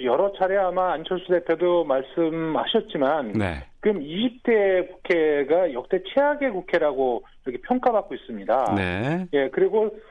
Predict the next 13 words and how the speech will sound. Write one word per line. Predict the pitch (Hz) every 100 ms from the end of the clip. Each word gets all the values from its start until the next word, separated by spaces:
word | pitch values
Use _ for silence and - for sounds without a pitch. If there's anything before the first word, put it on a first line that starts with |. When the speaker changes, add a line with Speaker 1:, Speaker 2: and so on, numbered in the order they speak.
| -
Speaker 1:
아, | 151
불행하게도 | 151 180 214 214 208 208 202
현재 | 165 214 185 202 -
그 | 190
이십 | 160 214 -
대 | 269
국회의 | 220 220 202 185 190 190 185 -
주역이었던 | 160 220 254 226 208 180 165 139 _ -
그 | 175 165
거대 | 139 175 208
기득권 | 208 170 - 180
양당들이 | 143 - 180 202 185 175
다시 | 151 135 - 156 139